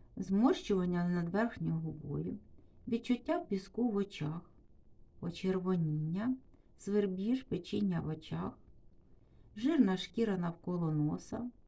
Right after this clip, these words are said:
надмірне випадання волосся, припухлість або розтріскування губ,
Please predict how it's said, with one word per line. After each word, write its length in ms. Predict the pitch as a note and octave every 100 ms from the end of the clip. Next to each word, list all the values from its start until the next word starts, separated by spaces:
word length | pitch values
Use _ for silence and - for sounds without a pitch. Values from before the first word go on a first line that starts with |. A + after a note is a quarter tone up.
| -
надмірне 600 | F#3+ F3+ F#3 B3+ D4 G3+
випадання 680 | E3 E3 D#3 D#3+ F#3 E3+ D3
волосся, 720 | D3+ D3+ D3 D#3 - - B3 C4 - - - - - - - - - - - - - - - -
припухлість 600 | A3 A3+ A#3+ D#4 A3 F#3+
або 240 | E3+ F3+ F#3
розтріскування 800 | F#3+ F#3+ G3+ - D#3+ D#3 D#3 D#3
губ, 200 | C#3+ E3+